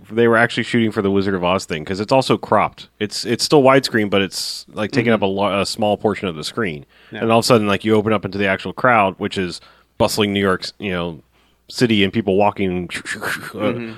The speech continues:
Speaker 1: uh, amongst each other, and all of a sudden it's, you know, full frame, you know, widescreen
Speaker 2: Yeah.
Speaker 1: full frame, and pushing in, and, you know, two minutes later there's a,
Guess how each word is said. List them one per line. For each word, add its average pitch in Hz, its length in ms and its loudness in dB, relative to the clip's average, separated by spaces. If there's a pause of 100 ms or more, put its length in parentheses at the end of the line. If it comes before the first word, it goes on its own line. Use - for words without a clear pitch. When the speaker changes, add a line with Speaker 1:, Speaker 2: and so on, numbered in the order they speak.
(120)
Speaker 1:
uh, 92 240 -6 (100)
amongst 110 320 -4
each 95 120 -4
other, 92 220 -2
and 87 320 -4
all 85 80 -6
of 85 60 -8
a - 20 -12
sudden 85 180 -6
it's, - 220 -10
you 87 80 -10
know, 76 100 -10
full 95 220 -6
frame, 85 560 -8 (500)
you 80 60 -12
know, 73 120 -10
widescreen 113 200 -2 (120)
Speaker 2:
Yeah. 80 40 -8
Speaker 1:
full 80 180 -8
frame, 80 240 -8
and 76 280 -12 (180)
pushing 87 280 -10
in, 82 180 -8
and, 71 240 -18 (420)
you - 80 -12
know, 139 140 -16 (120)
two - 180 -4
minutes 127 200 2
later 117 220 4
there's 87 160 -4
a, 90 100 -4